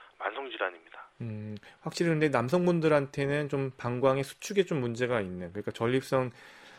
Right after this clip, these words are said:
Speaker 2: 비대증이나 이런 것과 관련해서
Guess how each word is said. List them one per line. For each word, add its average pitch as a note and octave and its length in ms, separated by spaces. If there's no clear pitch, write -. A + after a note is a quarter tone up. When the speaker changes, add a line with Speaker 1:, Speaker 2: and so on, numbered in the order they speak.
Speaker 2:
비대증이나 B2+ 540
이런 A2+ 220
것과 B2 240
관련해서 C3+ 1040